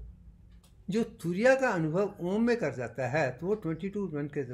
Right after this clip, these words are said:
उसमें के आधार पे आप गायत्री मंत्र को आसानी से समझ सकते हैं। शायद मैंने इसलिए समझा है क्योंकि मैं शब्दों को जानता हूँ, अक्षरों को जानता हूँ, शब्दों को जानता हूँ, उसकी विचारधारा को जानता हूँ, अनुभव कर पाता हूँ।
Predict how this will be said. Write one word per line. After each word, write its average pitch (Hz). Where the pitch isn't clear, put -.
उसमें 160
के 151
आधार 139
पे 165
आप 156
गायत्री 170
मंत्र 147
को 147
आसानी 143
से 208
समझ 156
सकते 135
हैं। 135
शायद 175
मैंने 165
इसलिए 208
समझा 151
है 175
क्योंकि 214
मैं 208
शब्दों 185
को 220
जानता 147
हूँ, -
अक्षरों 208
को 214
जानता 131
हूँ, 127
शब्दों 185
को 208
जानता 131
हूँ, 131
उसकी -
विचारधारा 196
को 139
जानता 135
हूँ, 202
अनुभव 254
कर 151
पाता 101
हूँ। 85